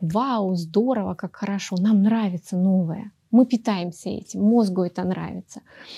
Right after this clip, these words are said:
И со временем вот эта новизна, она все равно утрачивается. Мы немножко поняли, кто с нами, мы поняли, какие реакции можно ожидать от партнера, мы привыкли к его стилю,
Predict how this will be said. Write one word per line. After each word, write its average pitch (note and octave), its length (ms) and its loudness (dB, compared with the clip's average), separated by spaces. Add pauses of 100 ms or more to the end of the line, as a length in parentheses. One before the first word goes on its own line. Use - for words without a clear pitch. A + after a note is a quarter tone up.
(420)
И C4+ 120 6
со C#4+ 200 0
временем C#4+ 640 2
вот G3+ 160 -2
эта A3+ 360 -8
новизна, A3+ 600 0
она G#3+ 160 0
все - 160 -10
равно G3 240 -2
утрачивается. F3+ 760 -8
Мы C4+ 120 2
немножко G3+ 440 0
поняли, F#3+ 440 -2
кто A#3+ 300 -4
с - 120 -12
нами, A3 400 -2 (340)
мы E4+ 120 0
поняли, G#3 320 4
какие F3+ 440 -2
реакции F#3+ 520 0
можно A#3 380 2
ожидать A3 340 -4
от G#3 100 -6
партнера, G#3+ 540 -2 (260)
мы G#4+ 80 4
привыкли D#4 540 4
к - 100 -6
его A#3 260 4
стилю, A3+ 720 4